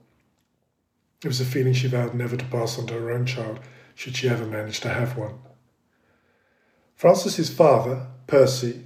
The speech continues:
was a big, recurrently absent man who liked to drink and had in his youth been considered moderately clever and passably handsome. He retained the slightly inflated confidence that those limited gifts had bestowed.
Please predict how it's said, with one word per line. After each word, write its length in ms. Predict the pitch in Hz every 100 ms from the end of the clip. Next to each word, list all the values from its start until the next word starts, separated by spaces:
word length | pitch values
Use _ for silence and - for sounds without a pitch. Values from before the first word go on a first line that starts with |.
| -
was 160 | 127
a 60 | 131
big, 380 | 127 143 131 127
recurrently 600 | 120 120 135 131 127 123
absent 480 | 131 135 - 127 127
man 440 | 110 110 123 - -
who 120 | 123
liked 260 | 131 139 -
to 60 |
drink 420 | - 127 120 127 - -
and 120 | 120
had 240 | 123 135 143
in 80 |
his 240 | - 117 -
youth 460 | 131 127 - - -
been 160 | - 123
considered 480 | 127 123 - 120 117
moderately 480 | 117 135 156 135 127
clever 420 | 127 120 117 - - - -
and 100 | 135
passably 460 | 139 120 - 117
handsome. 520 | 107 107 120 - - - - _ _ _ _ _ _
He 80 | -
retained 400 | 143 156 165 160
the 60 | 165
slightly 400 | - 143 139 131
inflated 480 | 127 - 135 127 -
confidence 540 | 143 135 131 123 123
that 80 | 131
those 200 | 127 123
limited 360 | 131 127 127
gifts 260 | 123 117 -
had 140 | 117
bestowed. 560 | 120 117 - 120 110 110